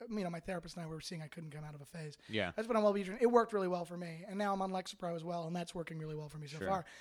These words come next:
Speaker 1: But there are people where, you know, like in your circumstance, it takes, uh, it, it doesn't go well, and, and it can cause those paradoxical effects.
Speaker 2: Well, yeah, 'cause I was on this, this, uh, y-, about last year.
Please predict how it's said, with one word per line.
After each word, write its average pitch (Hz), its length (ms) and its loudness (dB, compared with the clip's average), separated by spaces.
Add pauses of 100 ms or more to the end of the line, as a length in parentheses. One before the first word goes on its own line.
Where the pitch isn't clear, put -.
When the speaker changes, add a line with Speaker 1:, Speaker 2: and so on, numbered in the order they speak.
(180)
Speaker 1:
But 302 180 2
there 320 140 8
are 320 120 12
people 269 360 0
where, 214 320 4 (160)
you 226 80 -2
know, 202 140 2
like 190 340 0
in 190 120 -2
your 196 140 -2
circumstance, 165 520 -8
it 156 60 -18
takes, 165 420 -10
uh, 147 280 -8 (720)
it, 220 140 -16
it 208 40 -12
doesn't 202 240 0
go 190 200 2
well, 190 420 6
and, 170 220 -6
and 165 260 -8
it 185 160 -10
can 180 120 -10
cause 165 280 -8
those 160 100 -10
paradoxical 156 760 -10
effects. 156 540 -6
Speaker 2:
Well, 139 300 8
yeah, 147 200 6
'cause 120 220 0
I 135 120 10
was 151 120 0
on 117 320 -2 (100)
this, 110 380 -8
this, - 220 -10 (160)
uh, 92 340 -6 (160)
y-, 107 300 -12 (200)
about 110 260 0
last 104 360 -2
year. 98 420 -2